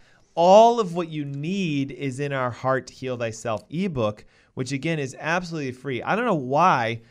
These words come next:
you wouldn't go, "What? I can get this?" So text the name Heart, your name and email. It's yours. We'll send it straight to you. And we made a pledge last week.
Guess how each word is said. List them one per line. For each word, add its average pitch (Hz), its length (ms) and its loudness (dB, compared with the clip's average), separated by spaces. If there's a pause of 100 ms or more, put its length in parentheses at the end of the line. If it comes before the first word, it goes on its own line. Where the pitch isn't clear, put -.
(140)
you 139 160 -2
wouldn't 147 280 -2
go, 127 320 -2
"What? 226 320 0
I 180 80 -4
can 185 160 -4
get 180 200 -2
this?" 247 260 -2 (200)
So - 160 -10
text 175 380 -4
the 170 80 -6
name 139 200 -6
Heart, 135 520 0
your 139 100 -8
name 131 320 -6
and 117 140 -10
email. 131 500 -4 (220)
It's 165 240 -6
yours. 175 320 -2
We'll 156 100 -8
send 165 240 -4
it 147 60 -2
straight 135 300 -4
to 165 100 -4
you. 143 200 -2
And 135 120 -6
we 165 100 -2
made 180 180 0
a 165 40 -2
pledge 151 380 -2
last 160 340 -4
week. 123 280 -4